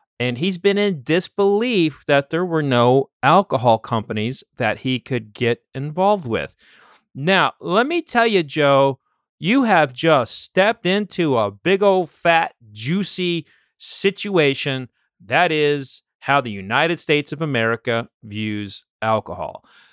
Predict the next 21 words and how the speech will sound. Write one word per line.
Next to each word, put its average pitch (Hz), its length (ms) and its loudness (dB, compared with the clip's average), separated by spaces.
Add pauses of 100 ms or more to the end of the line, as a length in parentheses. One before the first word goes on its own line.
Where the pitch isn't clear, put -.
(140)
You 120 120 -4
have 151 300 2
to 196 60 -2
understand 139 840 -2
that 117 180 0
a 107 100 -2
large 123 560 2
percentage 156 380 -6
of 135 80 0
this 131 100 -4
country 113 420 -6
still 202 360 0
does 208 180 2
not 170 240 2
drink. 127 460 -2 (400)
And 127 600 -2
even 151 300 0
if 143 160 0
they 131 160 0
do 185 180 2
drink, 147 400 0